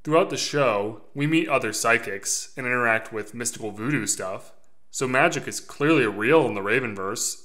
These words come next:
even if it's stigmatized. But Raven's psychic ability has a biological element to it that can be interfered with by allergies, so there's the possibility that it's just an inherited mutation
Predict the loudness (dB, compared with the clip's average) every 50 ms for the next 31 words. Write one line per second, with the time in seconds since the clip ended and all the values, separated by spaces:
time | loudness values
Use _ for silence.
0 | -8 -2 -2 0 0 0 -2 -2 -2 -4 -2 0 0 0 0 -2 -6 -6 -6 -6
1 | -6 -6 -6 -8 -8 -10 -10 -18 -18 -20 -20 -20 -20 -20 -20 -20 -20 -20 -20 -20
2 | -20 -20 -20 -20 -20 -16 -6 -4 -4 -4 -2 -2 0 2 4 4 2 2 -2 0
3 | 0 0 2 2 0 0 -2 -6 -4 -2 -2 0 2 0 0 0 -2 -4 -6 -8
4 | -12 -16 -14 -6 -6 -4 -2 -4 -2 4 4 6 6 6 4 4 4 4 4 4
5 | 2 -6 -6 -2 0 2 2 2 0 -2 -4 -6 -6 -6 -6 -8 -8 -8 -10 -12
6 | -14 -18 -18 -18 -10 -2 -2 0 0 0 -4 -4 -4 -2 0 0 0 0 0 0
7 | 0 0 2 0 -2 -2 -2 -4 -2 2 6 6 8 8 6 4 0 -4 -8 -12
8 | -12 -8 -8 -8 -8 -8 -10 -16 -18 -18 -20 -20 -16 -10 -6 2 2 4 4 4
9 | 0 -4 0 2 2 2 2 0 0 2 2 2 4 4 2 2 2 0 0 -2
10 | -2 -4 -4 -4 -4 -4 -4 -6 -8 -8 -8 -2 2 2 4 4 2 -2 -4 -8
11 | -10 -10 -6 -2 0 0 0 0 -4 -8 -12 -14 -16